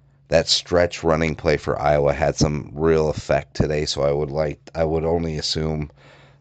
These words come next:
uh, if that worked, I mean, Michigan's gonna have a field day. Um, so yeah,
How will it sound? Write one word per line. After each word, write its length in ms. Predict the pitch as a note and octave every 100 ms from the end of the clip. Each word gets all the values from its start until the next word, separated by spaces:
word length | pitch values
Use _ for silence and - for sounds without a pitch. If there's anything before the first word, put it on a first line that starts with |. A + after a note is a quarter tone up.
| _ -
uh, 400 | D2+ C2+ B1+ A1+
if 160 | - -
that 280 | D#2+ D#2 D2
worked, 320 | D2+ C#2+ - _ - _ - -
I 140 | D#3
mean, 300 | C#3 B2 - - _ _ _ _
Michigan's 560 | D#2+ E2+ - C#2 C2+ C#2
gonna 180 | C#2+ D2
have 220 | D2+ B1+
a 40 |
field 440 | A#1+ - D#2+ E2 E2
day. 360 | C#2 D2 E2+ _ _ - - _ -
Um, 480 | F2+ F2 E2 D#2+ D2+ - _ _ _ _ _ _ _ _ _ _ _ -
so 140 | -
yeah, 240 | C#3 D3+